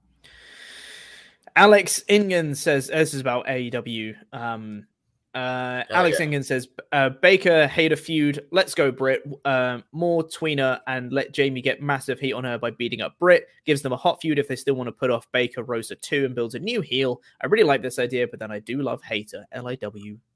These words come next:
Speaker 2: for life." I really like Jamie Hayter as well. She's great.
Speaker 1: I do, I do as well. I'm all about this idea. Give Britt Baker and Jamie Hayter a, a short little feud.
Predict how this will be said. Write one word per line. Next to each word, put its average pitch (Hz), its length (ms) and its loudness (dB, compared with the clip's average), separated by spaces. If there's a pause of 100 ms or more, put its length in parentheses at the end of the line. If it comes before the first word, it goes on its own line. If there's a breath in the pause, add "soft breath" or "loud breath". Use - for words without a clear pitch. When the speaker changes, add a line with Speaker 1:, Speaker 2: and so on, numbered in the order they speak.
(140)
Speaker 2:
for 76 280 -16
life." - 300 -18
I 190 80 6
really 113 180 -2
like 104 160 -10
Jamie 98 200 -12
Hayter 107 260 -12
as - 100 -12
well. - 200 -16
She's - 180 -18
great. - 220 -12 (300)
Speaker 1:
I 117 120 -4
do, 123 300 -2
I 113 120 -4
do 123 160 -4
as 113 120 -6
well. 135 220 0
I'm 110 120 -4
all 117 140 -6
about 113 240 0
this 110 180 -12
idea. 98 380 -4
Give 110 400 -10
Britt 117 180 -6
Baker 110 340 -4
and 101 120 -8
Jamie 107 280 -6
Hayter 110 300 -4
a, 92 240 -4
a 98 60 -8
short 113 280 -6
little 107 180 -4
feud. 123 500 -6